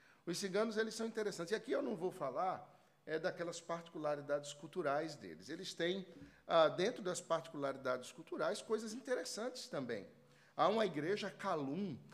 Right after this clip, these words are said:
é, lá em Goiás, uma igreja presbiteriana Calum. Ah, um pastor presbiteriano foi como missionário transcultural para o meio, ah, da comunidade cigana, e ali ele foi, eles são muito desconfiados, ele foi,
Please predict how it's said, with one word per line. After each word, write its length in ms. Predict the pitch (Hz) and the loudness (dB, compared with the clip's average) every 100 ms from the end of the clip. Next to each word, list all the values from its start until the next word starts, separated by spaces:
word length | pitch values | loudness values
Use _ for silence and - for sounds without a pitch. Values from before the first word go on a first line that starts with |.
| - - | -20 -10
é, 420 | - 143 151 143 127 | 0 2 4 2 0
lá 560 | 135 139 165 214 185 143 | -2 0 2 2 2 2
em 120 | 143 | 0
Goiás, 680 | 143 135 113 117 143 123 98 | 2 2 2 0 0 -4 -8
uma 100 | 120 | -8
igreja 240 | 120 127 | -8 -8
presbiteriana 680 | 156 160 - 190 185 143 196 | -8 -10 -8 -6 -4 -4 -4
Calum. 320 | - 113 90 73 - _ - _ | -8 -10 -12 -16 -20 _ -20 _
Ah, 200 | - 110 | -4 -2
um 100 | 107 | -4
pastor 520 | 110 101 - 156 190 196 | -8 -14 -6 -2 -2 -2
presbiteriano 1040 | 131 120 131 110 107 147 165 131 117 110 110 - | -8 -8 -8 -6 -4 -2 -2 -4 -8 -10 -16 -12
foi 400 | 120 120 127 117 - | -6 -4 -4 -8 -8
como 160 | 120 120 | -8 -6
missionário 600 | 120 117 139 117 139 - | -6 -6 -6 -4 -4 -6
transcultural 880 | 139 135 135 - 120 117 110 143 | -8 -10 -10 -14 -12 -6 -2 -2
para 140 | 165 135 | -2 -4
o 100 | 123 | -2
meio, 340 | 120 123 113 - - - - | -2 -2 -4 -8 -20 -20 -6
ah, 320 | - 120 113 107 | 0 0 0 -2
da 140 | 113 | -6
comunidade 640 | 120 127 123 120 113 113 113 | -4 -4 -4 -2 -2 -2 -4
cigana, 640 | - 117 113 120 156 120 | -10 -8 -4 -4 -4 -6
e 160 | 113 120 | -4 -4
ali 180 | 120 135 | -4 -6
ele 140 | 175 | -8
foi, 380 | - 139 165 233 - - - - | -6 -2 -2 -4 -14 -20 -12 -2
eles 180 | 151 | 0
são 120 | - 139 | 0 -2
muito 140 | 175 | -2
desconfiados, 800 | - - 143 - 123 170 262 127 | -4 -6 -6 -2 2 2 0 -4
ele 140 | 123 | -8
foi, 360 | 127 143 143 | -2 0 0